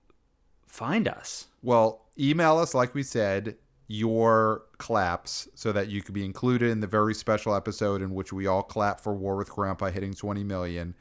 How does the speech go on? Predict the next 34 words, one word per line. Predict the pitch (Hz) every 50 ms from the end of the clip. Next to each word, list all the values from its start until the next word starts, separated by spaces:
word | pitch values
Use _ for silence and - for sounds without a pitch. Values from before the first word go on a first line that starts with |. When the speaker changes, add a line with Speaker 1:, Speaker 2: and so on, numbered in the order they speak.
| _ _ _ _ _ _ _ _ _ _ _ _ _ -
Speaker 2:
Email | 165 175 175 156 143 127 117 110
us | 104 - -
at | 104 101 98 95 -
the | 104
B | 95 117 127
O | 127 120
Boys | 107 110 107 101 -
Podcast | - - 143 147 139 - - 139 127 127 123 - - - -
at | - 113 107 104 -
gmail | 104 95 101 104 104 104 101 98 95 90 85
dot | 98 85 80 - - -
com. | - 85 64 53 52 - - 78 _ _ _ _ _ _ _ _ _ _ _ _ _ _ _ _ _ _ _ _ _ _ _ _ _ _ _ - _ _ _ _ _ _
Speaker 1:
And, | - - 123 123 113 110 110 110 107 107 - - _ _ _ _ _ _ _ -
uh, | - - - - - - _ _ _ _ _ _ _ _ _ _ _ _ _ _ _ - -
Patreon, | - 156 156 123 151 160 151 143 139 139 135 135 120 120 -
we | 123 127
don't | 120 127 127
have | 127 117
a | 117
Patreon. | 113 127 117 113 - - 120 113 113 113 113 113 113 110 - _ _ _ _ _ _ _ _ _ _ _ _ _ _ _ _ _ _ _ _ _ _ _ _ _ _ _ _ _ _ _ _ _ _ _ _ - - 151
Speaker 2:
Well, | 147 156
we | 143 170 214
Speaker 1:
Um, | 233
Speaker 2:
don't, | 214 180 156 139 110
but | - 127 127
I, | 139 139 143 147 151 156 156 151
I | 143 143 147 151
have | 160 156 135 120
a | 117
Patreon | 113 127 117 110 104 - 110 98 92
I | 90 90 90
wanna | 90 87 87
talk | - 92 71 78 -
about. | 85 80 78 67 50 58 -